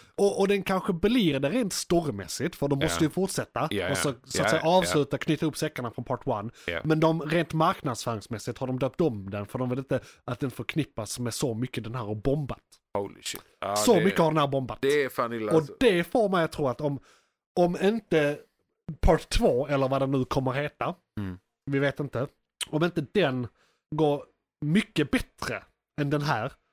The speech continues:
Speaker 1: så tror jag nästa film är Tom Cruise sista Mission Impossible-film. De kanske kommer att använda, fortsätta använda franchiset, men att de gör en soft reboot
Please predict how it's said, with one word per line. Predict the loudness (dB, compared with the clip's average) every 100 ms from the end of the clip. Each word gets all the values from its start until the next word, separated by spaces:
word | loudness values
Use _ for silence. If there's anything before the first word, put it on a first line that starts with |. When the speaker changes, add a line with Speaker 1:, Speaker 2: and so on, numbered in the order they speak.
| _ _ -4
Speaker 1:
så |
tror | 2 2
jag | 2
nästa | 0 -2 -4 -4
film | -2 -2
är | -2
Tom | -6
Cruise | -4 -4 -4
sista | -4 -4 -4 -8
Mission | -8 -6 -6
Impossible-film. | -6 -8 -8 -10 -8 -10 -12 _ _ _
De | -8 -2
kanske | 0 -2 -2
kommer | -6 -2
att | 0
använda, | 0 0 -2 -2 -6 _ -10
fortsätta | -8 -6 -6
använda | -6 -6
franchiset, | -2 -2 -2 -4 -4 -4 -6 _ _ _ _ -4
men | -2
att | -2
de | -2
gör | -2
en | -2
soft | -2 -2 -4 -6
reboot | -2 0 0 -2 -4 -6 -12